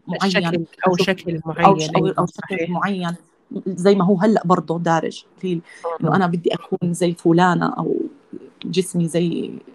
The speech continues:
Speaker 1: آه، فلان.
Speaker 2: ممتاز. مرة حلو الكلام. يا رب، يا رب الناس
Speaker 1: أيوة.
Speaker 2: بس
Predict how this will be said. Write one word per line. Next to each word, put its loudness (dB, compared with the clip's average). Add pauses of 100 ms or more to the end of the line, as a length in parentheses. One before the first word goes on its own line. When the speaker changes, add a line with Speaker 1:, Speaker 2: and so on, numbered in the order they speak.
(100)
Speaker 1:
آه، -6 (140)
فلان. -4 (1600)
Speaker 2:
ممتاز. 8
مرة 6
حلو 2
الكلام. 2
يا 4
رب، 4
يا 6
رب 2
الناس 0
Speaker 1:
أيوة. 8
Speaker 2:
بس 0